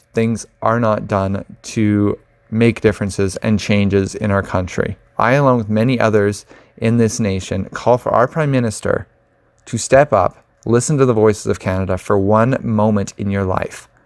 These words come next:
Prime Minister Trudeau, do not be the cause of our nation dissolving. You are already to blame for this growing discord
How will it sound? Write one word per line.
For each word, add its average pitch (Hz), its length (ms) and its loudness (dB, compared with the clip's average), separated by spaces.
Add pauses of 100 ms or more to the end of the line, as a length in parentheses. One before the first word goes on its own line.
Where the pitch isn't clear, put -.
(120)
Prime 113 220 0
Minister 123 320 0
Trudeau, 104 520 2 (480)
do 135 180 2
not 123 400 4 (160)
be 107 180 0
the 110 80 -2
cause 90 480 -2
of 98 200 -4
our 104 200 2
nation 101 400 -2
dissolving. 92 600 -4 (540)
You 123 280 4
are 113 200 4
already 123 460 4
to 117 240 -8
blame 98 460 -2 (320)
for 110 140 0
this 110 220 0
growing 117 340 2
discord 107 600 0